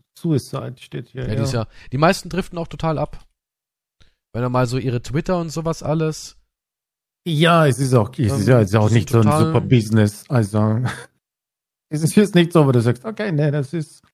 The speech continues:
Speaker 2: sechsunddreißig, der war noch gar nicht alt.
Speaker 1: gefestigt. Nee. Oder war noch irgendeine, die hat, glaub ich, auch. Aber ich glaub, das war eine Überdosis, bin mir nicht sicher. Aber ja, wie gesagt, ist jetzt nicht das
Speaker 2: Ja, aber guck dir
Speaker 1: Business,
Speaker 2: Cake,
Speaker 1: oder?
Speaker 2: äh, Cagney Lynn Carter, ist derselbe Typ wie Gina Wild im Endeffekt.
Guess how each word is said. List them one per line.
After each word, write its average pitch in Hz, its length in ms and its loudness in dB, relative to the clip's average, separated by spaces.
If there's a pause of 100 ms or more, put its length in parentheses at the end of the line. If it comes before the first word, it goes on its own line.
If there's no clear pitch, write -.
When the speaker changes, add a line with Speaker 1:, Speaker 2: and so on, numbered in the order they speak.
(420)
Speaker 2:
sechsunddreißig, 135 680 -8
der 90 80 -8
war 87 80 -8
noch 87 80 -8
gar 85 100 -6
nicht 82 160 -4
alt. 110 140 -4
Speaker 1:
gefestigt. - 440 -12 (460)
Nee. 123 240 4 (920)
Oder 147 120 4
war 143 80 4
noch 165 220 0
irgendeine, 110 480 2
die 110 140 -4
hat, 107 180 -8
glaub 120 140 -10
ich, 101 120 -12
auch. 120 280 -12 (120)
Aber 120 120 -2
ich 120 60 -6
glaub, 143 120 -6
das 127 140 -10
war 110 100 -2
eine 120 80 -2
Überdosis, 98 520 -4
bin 147 180 2
mir 120 60 4
nicht 104 140 0
sicher. - 220 -8
Aber 117 140 -6
ja, 113 320 0
wie 127 100 -4
gesagt, 117 180 -6
ist 123 140 -6
jetzt - 160 0
nicht - 340 0 (260)
das 104 200 -4
Speaker 2:
Ja, 160 60 0
aber 123 120 -2
guck 98 120 0
dir 175 160 0
Speaker 1:
Business, 101 320 2 (180)
Speaker 2:
Cake, - 140 -10
Speaker 1:
oder? 131 560 -2
Speaker 2:
äh, 117 60 -10
Cagney 147 320 -6
Lynn 123 180 -4
Carter, 143 260 -2
ist - 100 -10
derselbe 139 280 -6
Typ - 260 -14
wie 127 60 -10
Gina 120 280 -8
Wild 95 220 -2
im 87 80 -10
Endeffekt. 80 500 -12